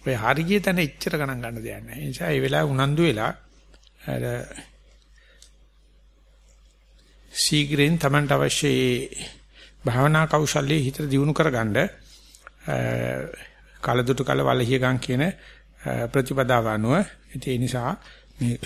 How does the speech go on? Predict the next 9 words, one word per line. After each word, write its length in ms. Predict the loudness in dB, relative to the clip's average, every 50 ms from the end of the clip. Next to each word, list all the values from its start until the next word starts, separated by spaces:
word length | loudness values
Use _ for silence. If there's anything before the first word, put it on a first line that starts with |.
| -14 -16 -20 -20 -10
මේක 220 | -2 0 0 2 2
උනන්දු 340 | 2 2 4 2 4 4 4
වෙන්න 180 | 4 4 4
පුළුවන් 240 | 2 2 2 4 2
හොඳ 140 | 2 2 2
වෙලාවක් 420 | 0 2 2 2 2 0 0 -4
කියලා 220 | -6 -4 -4 -2 -2
මතක් 200 | -4 -4 -6 -8
කරතයි. 340 | -10 -10 -8 -10 -12 -12